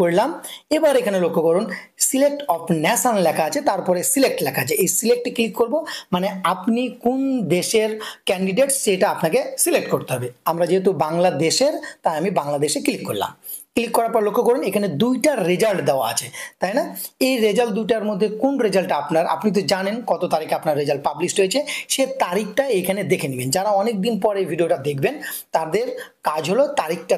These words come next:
দেখা, কোন তারিখের রেজাল্ট আপনি জানতে চাচ্ছেন। এই যে সুন্দর করে তারিখটা দেওয়া আছে, আমরা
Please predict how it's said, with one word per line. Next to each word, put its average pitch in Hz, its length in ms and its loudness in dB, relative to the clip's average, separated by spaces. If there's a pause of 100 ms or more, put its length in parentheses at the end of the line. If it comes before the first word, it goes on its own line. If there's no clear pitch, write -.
দেখা, 135 160 -2 (140)
কোন 294 100 2 (140)
তারিখের 190 280 0 (100)
রেজাল্ট 226 360 0
আপনি 160 200 -4
জানতে 120 240 -2
চাচ্ছেন। 123 280 -2
এই 294 100 -2
যে 262 60 2 (100)
সুন্দর 226 300 2 (120)
করে 202 120 2 (100)
তারিখটা 151 360 -2
দেওয়া 113 200 0
আছে, 127 120 -4 (320)
আমরা 170 160 4